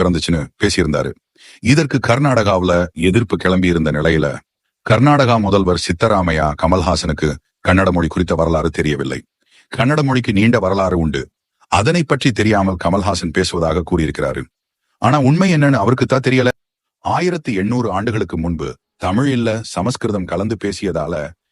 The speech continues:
இங்கு பிளந்து பிரிந்த முதல் மொழி கன்னடம். அதன் பிறகு ஆயிரத்து அறுநூறு ஆண்டுகளுக்கு முன் தெலுங்கும் பதினைந்தாம் நூற்றாண்டில்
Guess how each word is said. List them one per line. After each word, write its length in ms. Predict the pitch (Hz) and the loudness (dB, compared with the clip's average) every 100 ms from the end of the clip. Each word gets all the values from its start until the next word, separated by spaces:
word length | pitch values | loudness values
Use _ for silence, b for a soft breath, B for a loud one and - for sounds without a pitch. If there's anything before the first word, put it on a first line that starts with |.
| _ | _
இங்கு 280 | - 110 95 | -2 0 0
பிளந்து 360 | - 120 170 156 | -2 -2 0 -2
பிரிந்த 280 | 139 123 101 | -2 -2 -2
முதல் 260 | 92 110 | -2 -2
மொழி 340 | 104 90 95 107 _ _ | -2 -4 -4 -6 _ _
கன்னடம். 460 | 92 87 76 - - _ _ _ _ | -4 -2 -4 -8 -14 _ _ _ _
அதன் 300 | 90 98 110 | -4 -2 -2
பிறகு 380 | 82 143 156 147 | -2 -4 -2 -4
ஆயிரத்து 560 | - - 156 147 123 95 | -4 -4 -2 -4 -6 -6
அறுநூறு 420 | 98 123 120 101 | -2 -2 -2 -4
ஆண்டுகளுக்கு 520 | 87 110 98 87 82 | -6 -4 -4 -6 -6
முன் 280 | 80 98 117 _ _ _ _ | -4 -4 -6 _ _ _ _
தெலுங்கும் 480 | - 120 156 143 131 | -4 0 0 -2 -4
பதினைந்தாம் 560 | 95 110 127 120 120 | -4 -2 -2 -2 -2
நூற்றாண்டில் 540 | 107 101 - 90 73 | -2 -6 -6 -8 -8